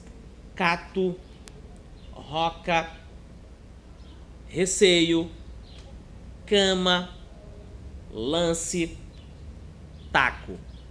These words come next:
Como essas palavras, é, vão ter outro sentido, vão mudar, né?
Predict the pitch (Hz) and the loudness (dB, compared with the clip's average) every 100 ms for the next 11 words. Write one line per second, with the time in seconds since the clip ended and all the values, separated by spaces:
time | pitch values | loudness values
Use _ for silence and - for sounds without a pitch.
0 | - - - - 415 381 339 240 - 214 | -16 -14 -14 0 2 2 0 0 -2 0
1 | 196 202 214 214 - - - - - - | 4 4 6 2 0 -8 -14 -14 -12 0
2 | 151 151 143 123 - - - - - - | 6 8 6 2 -2 -12 -12 -12 -4 6
3 | 254 254 240 - - - - 247 214 220 | 10 10 8 0 -12 -8 4 8 8 8
4 | 220 226 - 247 - 240 135 156 262 254 | 4 0 0 0 2 4 4 4 2 2
5 | 208 190 127 - - 160 226 | 6 6 6 2 0 2 2